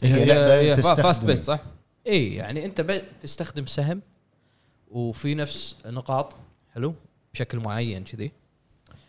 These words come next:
Speaker 3: آه، لما تطقهم كاركترك يصير له بوست بالسبيد. حلو؟ تبدي تتنقل من، من واحدة لواحدة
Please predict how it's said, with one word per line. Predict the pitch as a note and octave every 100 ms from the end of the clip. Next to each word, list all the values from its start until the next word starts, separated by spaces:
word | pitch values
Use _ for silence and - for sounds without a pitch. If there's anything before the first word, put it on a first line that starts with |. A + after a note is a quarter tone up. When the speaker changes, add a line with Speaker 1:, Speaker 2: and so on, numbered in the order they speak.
| _ _ -
Speaker 3:
آه، | A2
لما | A2+ A#2
تطقهم | - E3 C#3 F3 G#3 - _ _ _ _ -
كاركترك | B2 - - C#3 A#2
يصير | - B2+
له | A#2
بوست | A2+ B2 G#2+ -
بالسبيد. | G#2 - G#2+ F#2+ _ _ _ _ _ _ _ _ _ _
حلو؟ | A2+ D#3 - _ _ -
تبدي | D3+ E3+
تتنقل | D3 - D3 D3 C3 A#2+
من، | C3+ C#3+ - B2
من |
واحدة | C#3+ C#3 B2+
لواحدة | G#2+ - -